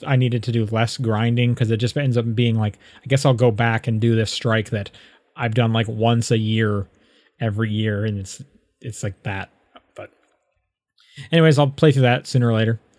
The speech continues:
Um, I've been playing some Kirby. I am at, I think I'm at the boss of World three. Um, I will say, after that first world,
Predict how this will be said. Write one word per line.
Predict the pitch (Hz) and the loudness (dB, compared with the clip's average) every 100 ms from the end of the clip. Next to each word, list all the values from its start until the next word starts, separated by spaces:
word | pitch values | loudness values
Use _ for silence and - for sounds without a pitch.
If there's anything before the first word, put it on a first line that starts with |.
| _ _ _ - | _ _ _ -8
Um, | 110 104 101 101 - _ _ _ _ _ _ - - | -6 -4 -6 -8 -12 _ _ _ _ _ _ -20 -4
I've | 156 151 | 0 2
been | 147 | 2
playing | 165 160 | 4 4
some | 160 | 2
Kirby. | 147 151 143 180 - _ _ _ _ _ _ _ | 2 4 4 2 -2 _ _ _ _ _ _ _
I | 127 123 | 0 2
am | 123 120 117 117 113 110 101 _ _ _ _ - | 4 2 2 0 0 -2 -6 _ _ _ _ -10
at, | 117 - | -10 -10
I | 131 | -4
think | 135 131 | -2 2
I'm | 127 123 | 2 2
at | - - | 0 -2
the | |
boss | 104 107 104 117 139 - | -6 -6 -4 -2 0 0
of | 147 | 0
World | 135 139 135 | 2 2 2
three. | - 117 113 110 160 _ _ _ - - _ _ _ _ - | -2 -2 0 -2 -4 _ _ _ -20 -20 _ _ _ _ -10
Um, | 113 107 104 107 _ - | -6 -4 -6 -8 _ 0
I | |
will | 131 165 | 4 4
say, | 160 165 170 | 4 2 2
after | 135 143 170 | 0 2 2
that | 131 | 2
first | - 156 143 | 4 2 4
world, | 170 202 185 | 2 4 2